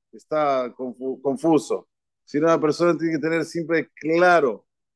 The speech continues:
dónde tiene que llegar y para eso se necesita un momento de bodedut, de estar solo.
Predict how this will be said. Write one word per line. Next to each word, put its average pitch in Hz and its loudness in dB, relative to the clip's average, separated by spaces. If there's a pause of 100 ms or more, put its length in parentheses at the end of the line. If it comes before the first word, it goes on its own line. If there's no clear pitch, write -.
(160)
dónde 170 -4
tiene 156 -12
que 143 -4
llegar 143 4
y 135 -10
para 139 -4
eso 175 -4
se 165 -12
necesita 147 -2
un 151 4
momento 160 4
de 147 2
bodedut, 139 4 (600)
de 104 -10
estar 143 0
solo. 160 2